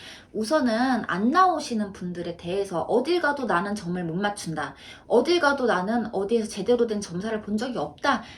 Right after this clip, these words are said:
하시는 분들 귀 기울여서 듣고서 봐주시면 좋을 것 같아요.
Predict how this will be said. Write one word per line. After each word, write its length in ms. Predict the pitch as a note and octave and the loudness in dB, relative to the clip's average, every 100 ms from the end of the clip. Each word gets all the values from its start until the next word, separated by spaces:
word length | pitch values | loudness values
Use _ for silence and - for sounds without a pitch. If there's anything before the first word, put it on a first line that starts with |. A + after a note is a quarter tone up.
| - | -14
하시는 480 | E4+ - G#4 F#4 - | -10 -2 0 0 0
분들 600 | - G3 F#3+ F#3+ G#3+ G#3 | -4 -4 -2 2 2 0
귀 180 | - - | -10 -2
기울여서 640 | A3+ G3+ F3+ F3+ F3+ E3+ - - - | 0 2 0 -2 -2 -2 -6 -18 -12
듣고서 640 | F3+ - F#3+ C4+ A3+ - - - - - | -12 -8 -2 2 0 0 -12 -4 -2 -2
봐주시면 520 | F#3+ G3 G#3 G3+ F#3 | -4 -6 -6 -6 -6
좋을 240 | - E3+ - | -6 -6 -6
것 160 | F3+ | -10
같아요. 760 | - - G#3+ F#3 E3 C4+ F#4+ | -10 -10 -6 -4 -2 -4 -6